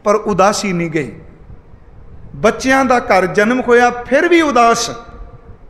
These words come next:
ਪਰ ਇਸੇ ਲਾਹੌਰ ਦੀ ਧਰਤੀ ਤੇ ਇੱਕ ਕਵੀ ਹੈ, ਉਹ ਕਲਗੀਧਰ ਜੀ ਦੇ ਚਰਨਾਂ ਦਾ ਭਵਰ ਹੈ।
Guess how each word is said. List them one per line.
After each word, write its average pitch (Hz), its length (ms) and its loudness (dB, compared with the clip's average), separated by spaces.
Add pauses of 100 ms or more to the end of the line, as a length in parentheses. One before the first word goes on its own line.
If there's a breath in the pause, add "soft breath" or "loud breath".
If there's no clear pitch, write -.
(420)
ਪਰ 220 120 2
ਇਸੇ 226 440 2
ਲਾਹੌਰ 185 420 0
ਦੀ 202 180 -4
ਧਰਤੀ 196 480 -2
ਤੇ 180 360 -4 (1120)
ਇੱਕ 240 180 -6
ਕਵੀ 196 440 -2 (100)
ਹੈ, 123 280 -8 (1160)
ਉਹ 262 200 0
ਕਲਗੀਧਰ 233 600 0
ਜੀ 170 180 -4
ਦੇ 226 140 0
ਚਰਨਾਂ 208 560 0
ਦਾ 196 140 2
ਭਵਰ 165 320 -2
ਹੈ। 160 400 -6